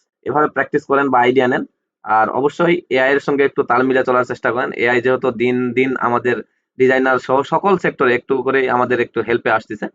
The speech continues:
এর কারণে এআই নিয়ে একটু ঘাটাঘাটি করতে হবে বা এআই নিয়ে একটু চিন্তা করতে হবে। তাহলে দেখবেন আপনার কাজগুলো দশ মিনিটের কাজটা পাঁচ মিনিটে করতে পারবেন। আজকের এই বুক কভারটা যদি আমি ডিজাইন করতে যাইতাম তাহলে মিনিমাম আমার,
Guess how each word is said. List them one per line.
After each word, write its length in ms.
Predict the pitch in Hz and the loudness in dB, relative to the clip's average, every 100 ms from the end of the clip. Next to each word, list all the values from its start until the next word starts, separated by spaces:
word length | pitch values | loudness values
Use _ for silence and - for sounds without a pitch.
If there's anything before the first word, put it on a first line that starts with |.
| _ _ _ - | _ _ _ -8
এর 100 | 127 | -2
কারণে 240 | 139 143 113 | 0 0 0
এআই 260 | 135 139 | 0 2
নিয়ে 140 | 143 139 | 2 0
একটু 200 | - 139 131 127 | 2 2 2 -2
ঘাটাঘাটি 300 | 120 131 127 | -2 0 0
করতে 200 | 123 - | -2 0
হবে 120 | 127 127 | 0 0
বা 100 | 120 | 0
এআই 160 | 120 | 0
নিয়ে 120 | 120 117 | -2 -6
একটু 120 | 117 | -6
চিন্তা 220 | 120 117 | -4 -2
করতে 220 | 120 107 | -4 -4
হবে। 120 | 113 - _ _ _ - | -4 -4 _ _ _ -2
তাহলে 160 | 120 127 | 0 2
দেখবেন 220 | 131 135 | 0 0
আপনার 180 | 127 127 | 0 0
কাজগুলো 460 | 120 127 131 123 151 208 _ _ _ | 0 0 0 0 -2 -4 _ _ _
দশ 220 | 127 147 | -2 0
মিনিটের 240 | 165 156 147 | 0 0 0
কাজটা 240 | 147 160 | 0 -2
পাঁচ 180 | - 143 | -2 -2
মিনিটে 180 | 147 127 | 0 0
করতে 220 | 117 107 | 0 -2
পারবেন। 220 | 104 104 98 | -4 -4 -4
আজকের 300 | - 127 160 | -4 -4 -2
এই 80 | 160 | -2
বুক 140 | 147 - | -2 -2
কভারটা 240 | 156 156 | 0 0
যদি 160 | 143 143 | -2 -2
আমি 100 | 127 | -2
ডিজাইন 260 | 123 131 | -2 -2
করতে 220 | 135 135 110 | -2 -2 -2
যাইতাম 280 | 104 156 | 0 -2
তাহলে 240 | 165 135 139 | 0 0 0
মিনিমাম 360 | 143 143 139 | 0 0 2
আমার, 160 | 135 | 2